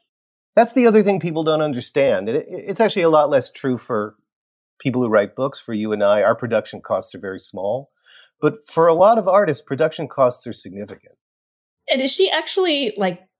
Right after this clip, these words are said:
Speaker 2: boxing up the records and taking them to the post office and mailing them? How does that work?
Speaker 1: I have to be honest, I didn't ask her at that level of detail.
Speaker 2: <laughs>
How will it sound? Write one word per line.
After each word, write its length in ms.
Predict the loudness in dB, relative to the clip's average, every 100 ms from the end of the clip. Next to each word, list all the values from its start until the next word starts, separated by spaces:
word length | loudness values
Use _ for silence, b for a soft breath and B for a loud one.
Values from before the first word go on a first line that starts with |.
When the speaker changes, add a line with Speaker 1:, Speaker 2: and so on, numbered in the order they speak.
| _
Speaker 2:
boxing 480 | -4 -4 -4 -8 -4
up 300 | -4 -4 _
the 120 | -2
records 520 | 0 -2 0 0 2 -2
and 280 | -4 -8
taking 320 | -8 -10 -8 -10
them 120 | -6
to 80 | -4
the 100 | -4
post 320 | -4 -8 -2
office 340 | -4 -2 -4 -4
and 240 | -8 -10 _
mailing 440 | -6 -4 -2 -2
them? 280 | -4 -4 -8 -14 -6
How 140 | -4
does 140 | -2 0
that 200 | 0 0
work? 420 | -4 -4 -12 -20 _ _ _ _ _ _ _ _ 2
Speaker 1:
I 80 | 4
have 140 | 4
to 80 | 4
be 120 | 4
honest, 300 | 4 2 -2
I 80 | -4
didn't 220 | -4 -6
ask 340 | -2 -2 -2 -4
her 120 | -6
at 120 | -2
that 200 | -2 -2
level 260 | -4 -10 -12
of 140 | -16
detail. 460 | -20 -18 -18 -20
Speaker 2:
<laughs> 60 | -4